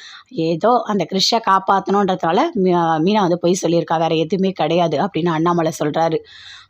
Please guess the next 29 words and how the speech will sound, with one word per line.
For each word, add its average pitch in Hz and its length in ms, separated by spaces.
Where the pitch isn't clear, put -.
"ஆமா, 262 320
இவளை 170 300
என்னைக்கு 165 420
கல்யாணம் 185 480
பண்ணமோ 151 420
அன்னைக்கு 160 520
பிடிச்சது 190 520
தத்துறோம். 170 520
அன்னையில 196 540
இருந்து 165 320
அடுத்து, 170 360
அடுத்து, 170 220
அடுத்து, 170 200
அடுத்து 170 240
பிரச்சனை 226 400
தான். 208 180
இந்த 165 200
ரோகிணியும் 202 540
அதுக்கப்புறம் 170 600
தான் 185 200
வந்தா. 160 360
எல்லாமே 226 720
இவளோட 202 440
ராசி 180 380
தான் 202 200
சரியில்லை" 165 440
அப்படின்னு 165 420
விஜயா 165 300
சொல்றாங்க. 160 400